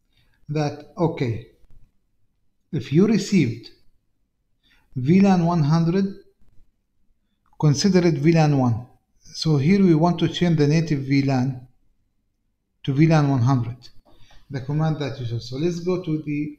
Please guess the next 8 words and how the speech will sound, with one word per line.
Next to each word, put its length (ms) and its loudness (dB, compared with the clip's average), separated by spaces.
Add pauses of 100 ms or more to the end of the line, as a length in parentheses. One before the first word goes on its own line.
core 360 -4
switch, 840 -14
uh, 480 -20 (100)
core 220 -20
switch 540 -20
one, 280 -8 (2000)
conf 300 -8
T, 400 -4